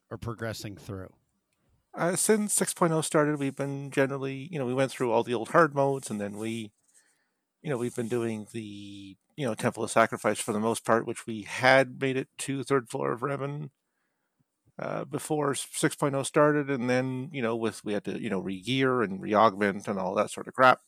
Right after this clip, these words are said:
Speaker 2: Thank you, BioWare. Uh, but once we,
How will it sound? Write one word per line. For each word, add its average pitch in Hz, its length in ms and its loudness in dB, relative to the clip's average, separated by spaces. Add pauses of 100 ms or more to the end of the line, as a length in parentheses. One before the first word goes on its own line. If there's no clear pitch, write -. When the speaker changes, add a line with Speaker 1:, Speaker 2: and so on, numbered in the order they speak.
Speaker 2:
Thank 107 340 -4
you, 156 500 -4
BioWare. 113 460 6 (720)
Uh, 135 300 0 (200)
but 143 140 -2
once 120 260 -2
we, 123 140 2